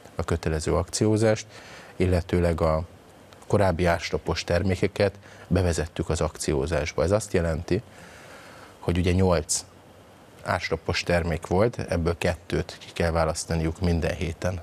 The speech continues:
változóan, azt a beszerzési ár alatt kell tizenöt százalékkal árusítani, azokat a termékeket pedig,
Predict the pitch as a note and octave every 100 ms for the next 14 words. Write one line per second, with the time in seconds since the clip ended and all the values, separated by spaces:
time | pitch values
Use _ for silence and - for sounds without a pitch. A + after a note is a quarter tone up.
0 | - F#2 F#2 - F#2 A#2 A#2 A#2+ B2+ -
1 | - - - - - E2+ - - E2 F#2+
2 | - E2+ E2+ E2 - D#2+ D2+ - - -
3 | - G2 E2+ - - - - E2 E2+ F2+
4 | F#2 F#2+ F#2 - G2 G#2+ G2+ - - G2+
5 | G2 - G2+ G2 F#2+ - G2+ G2+ G#2 G#2
6 | - - - - - - F#2+ F2 F2+ F2+
7 | E2+ E2 E2 E2+ - D#2 - D2+ D#2